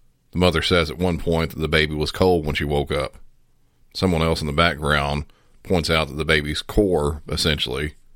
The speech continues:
was still warm. This is a very important time indicator. If someone is cold and stiff in a warm environment, there's likely nothing that can be done.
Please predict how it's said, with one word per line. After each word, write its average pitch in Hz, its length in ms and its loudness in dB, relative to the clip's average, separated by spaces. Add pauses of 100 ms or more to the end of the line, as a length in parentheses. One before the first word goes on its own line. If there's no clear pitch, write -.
(340)
was 82 140 -2
still 80 220 2
warm. 76 440 0 (1160)
This 101 220 2
is 85 120 -2
a 78 100 0
very 85 300 4
important 78 500 0
time 82 360 0
indicator. 73 640 -4 (840)
If - 140 -6
someone 82 340 -2
is 67 60 -6
cold 80 380 2
and 73 100 -4
stiff 80 360 2
in 73 80 -6
a 73 80 -4
warm 76 260 0
environment, 73 560 0 (340)
there's 78 300 -4
likely 78 380 0
nothing 78 280 -2
that 69 60 -6
can 73 180 -6
be 76 120 -2
done. 71 360 -4